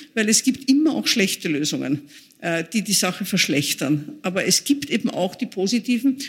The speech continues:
und die greifen ineinander und können wirklich ein sehr, sehr gutes, positives Bild ergeben.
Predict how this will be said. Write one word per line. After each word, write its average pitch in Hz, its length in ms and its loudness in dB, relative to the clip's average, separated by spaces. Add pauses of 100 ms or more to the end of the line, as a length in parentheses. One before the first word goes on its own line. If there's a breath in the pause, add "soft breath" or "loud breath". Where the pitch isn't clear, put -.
(120)
und 214 160 -6
die 233 80 -2
greifen 208 420 0
ineinander 214 640 2 (240 loud breath)
und 220 200 0
können 220 360 2
wirklich 233 320 0
ein 208 100 4
sehr, 208 320 4
sehr 208 180 0
gutes, 208 480 -2
positives 196 600 0
Bild 190 240 -2
ergeben. 165 460 0